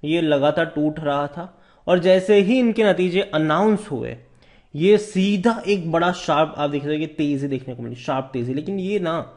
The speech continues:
सिर्फ एक आध मिनटों की तेजी थी, वापस ये टूट गया और भैया और नीचे तक के चला गया, धंस गया ये। और जो क्लोज भी हुआ है वो अपने दिन के सबसे लोवेस्ट प्राइस पर ही क्लोज हुआ है।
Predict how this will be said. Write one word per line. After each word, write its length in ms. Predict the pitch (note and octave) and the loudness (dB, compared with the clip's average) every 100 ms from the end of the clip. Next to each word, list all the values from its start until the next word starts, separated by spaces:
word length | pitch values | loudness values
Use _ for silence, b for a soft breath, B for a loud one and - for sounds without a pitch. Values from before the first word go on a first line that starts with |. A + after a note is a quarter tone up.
| B B B | B B B
सिर्फ 480 | - A3 F#3+ - - | 0 0 0 -8 -2
एक 160 | F3+ F#3 | 0 2
आध 180 | G3 | 2
मिनटों 480 | F3+ E3 D#3+ D3+ E3+ | 2 4 2 2 0
की 120 | E3 D#3+ | -2 -4
तेजी 340 | B2 A2+ A2+ | -4 -4 -8
थी, 220 | - B2+ - b b b | -10 -14 -16 b b b
वापस 400 | D3+ F3 F3+ G#3+ | 2 4 4 4
ये 60 | A3 | 2
टूट 260 | G#3+ G3+ | 2 2
गया 220 | F#3 G#3+ G3+ | 4 4 4
और 260 | F#3 G3 | 4 2
भैया 420 | E3+ D3+ D3+ E3+ G3 | 0 -4 -2 0 0
और 220 | D3+ E3 | 2 2
नीचे 240 | E3 D3+ D#3 - - _ _ - | 2 0 -2 -6 -20 _ _ -4
तक 140 | D3+ | -4
के 80 | - | -2
चला 240 | D3 C3 A#2 | -2 -2 -2
गया, 160 | A2+ | -4
धंस 260 | A2+ C3 C#3 | -4 -2 -2
गया 140 | A#2+ A2 | -2 -6
ये। 200 | A2+ - - b b b - | -6 -12 -18 b b b 2
और 120 | D#3+ | 4
जो 80 | F3 | 4
क्लोज 320 | G3 G3 G3 | 6 8 8
भी 160 | G3+ | 6
हुआ 340 | A3+ G3 G3 F#3 | 2 2 2 2
है 140 | G#3 | 0
वो 160 | A3 G#3+ | 0 0
अपने 560 | - D#3+ F3+ F3+ C#3 D3+ | 0 -2 -2 -2 -2 -4
दिन 280 | C#3 D#3+ F#3 | -2 0 2
के 220 | F3+ C#3+ D3+ | 0 -4 -4
सबसे 440 | - D3+ - C3 | -4 -4 -4 -2
लोवेस्ट 560 | C#3 D3 D#3+ F3 F3 - | 0 2 2 0 -4 -4
प्राइस 320 | C#3+ C#3 C#3+ | -2 -2 -2
पर 180 | - C#3 | -4 -4
ही 80 | D#3+ | -2
क्लोज 340 | D#3 D3 C#3+ | -2 -2 -4
हुआ 180 | D3+ E3+ | -6 -8
है। 160 | C3 | -10